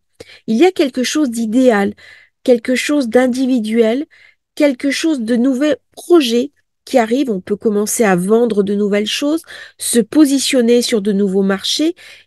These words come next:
et ramener de toute façon beaucoup de charisme,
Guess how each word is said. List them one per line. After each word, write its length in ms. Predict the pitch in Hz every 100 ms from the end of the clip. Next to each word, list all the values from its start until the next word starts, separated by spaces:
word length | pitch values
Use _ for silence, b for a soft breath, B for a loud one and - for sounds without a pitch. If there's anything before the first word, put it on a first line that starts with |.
| -
et 120 | 226
ramener 680 | - - 330 277 226 196 247
de 180 | 190 254
toute 220 | 254 226
façon 380 | - 202 - 269
beaucoup 400 | 208 214 - 285
de 160 | 196 190 -
charisme, 640 | 302 277 214 240 262 269